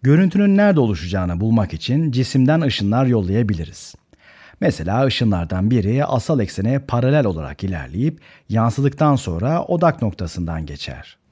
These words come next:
Ve bu ışın yolları tersten de geçerlidir. Tersini çizmeme gerek yok. Sonuçta bu ışını geldiği yönde geri gönderirsek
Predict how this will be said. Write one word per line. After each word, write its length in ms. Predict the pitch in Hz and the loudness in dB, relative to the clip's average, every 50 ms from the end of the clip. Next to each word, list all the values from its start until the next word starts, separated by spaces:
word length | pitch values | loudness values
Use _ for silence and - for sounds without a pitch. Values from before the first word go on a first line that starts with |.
| _ _ _ _ _ _ _ _ _ _ _ _ _ - | _ _ _ _ _ _ _ _ _ _ _ _ _ -2
Ve 180 | 180 220 247 208 | 0 2 2 4
bu 180 | 202 208 185 175 | 4 4 4 4
ışın 280 | 147 - - 170 147 | 2 2 2 4 4
yolları 540 | 123 104 90 82 80 85 107 139 160 170 165 | 4 4 2 0 -2 -2 2 2 2 2 2
tersten 480 | - 156 156 147 - - 180 160 147 127 | 2 2 2 2 2 2 4 4 6 4
de 60 | 110 | 4
geçerlidir. 760 | 87 92 87 - - 85 78 76 80 78 - 67 - - - _ _ _ _ _ _ | 2 -2 -4 -4 -6 -6 -6 -8 -10 -12 -12 -16 -18 -20 -20 _ _ _ _ _ _
Tersini 440 | - 147 156 156 151 - 160 156 143 | 0 2 2 2 2 2 2 2 2
çizmeme 380 | - 147 120 104 98 110 131 | 2 0 0 2 2 2 2
gerek 300 | 120 110 104 120 117 - | 2 2 0 0 -2 -6
yok. 300 | - - - _ - _ _ | -8 -16 -16 _ -20 _ _
Sonuçta 600 | - - 175 143 98 156 - - - 131 151 147 - - - - - | -6 -2 -2 -2 -2 -4 -6 -2 0 0 0 0 -2 -8 -18 -10 -2
bu 160 | - 180 190 147 | 0 2 4 4
ışını 400 | 104 - - 82 95 113 139 151 | 2 0 -2 -2 0 0 0 0
geldiği 480 | 135 113 131 131 135 131 135 165 175 | 2 2 4 4 4 4 4 4 4
yönde 320 | 147 120 101 85 78 87 87 | 4 4 2 0 -2 -4 -4
geri 320 | 87 113 139 151 170 147 | 0 2 4 6 6 4
gönderirsek 800 | 120 104 87 82 78 78 73 73 - - - 170 185 185 - | 4 2 0 -2 -4 -6 -10 -10 -10 -4 -2 -2 -2 -2 -4